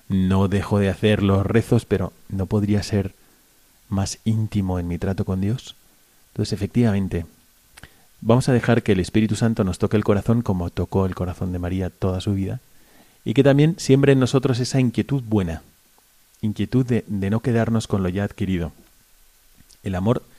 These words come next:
siempre busca lo mejor del amado. Así que vamos a dejar que el Espíritu Santo nos ame y que nos ponga en el corazón cómo mejorar. Por eso, desde aquí, en este programa, queremos ofreceros como propósito, mirada al futuro,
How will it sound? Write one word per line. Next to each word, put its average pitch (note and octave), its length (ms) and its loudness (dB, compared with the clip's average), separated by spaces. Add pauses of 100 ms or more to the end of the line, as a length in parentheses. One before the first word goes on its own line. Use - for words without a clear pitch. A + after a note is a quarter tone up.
(300)
siempre G#2 580 -2
busca G#2 460 -6 (200)
lo F2+ 220 -2
mejor E2 380 -4
del F2+ 140 -4
amado. D#2+ 380 -8 (480)
Así - 100 -20
que C#3+ 100 0
vamos C#3 240 0
a C3 40 4
dejar A#2+ 280 2
que - 80 -2
el F2+ 80 2
Espíritu A#2 340 -2
Santo A#2 280 2
nos A2 140 0
ame A2+ 220 0 (420)
y A2+ 100 -8
que - 100 -6
nos F#2+ 140 -6
ponga A2+ 200 -2
en G#2+ 80 0
el G#2 80 -4
corazón G2+ 440 -4 (140)
cómo G#2 280 0
mejorar. E2+ 420 -10 (840)
Por D3 120 6
eso, D#3+ 320 2
desde A2+ 220 -2
aquí, A#2+ 320 -2
en G2 160 -8
este F#2 180 -6
programa, G#2 420 -4 (600)
queremos G2 340 -4
ofreceros G#2+ 480 -2
como F2+ 340 -6 (240)
propósito, F#2+ 600 -4
mirada F2 300 -6
al E2+ 100 -10
futuro, B2 580 6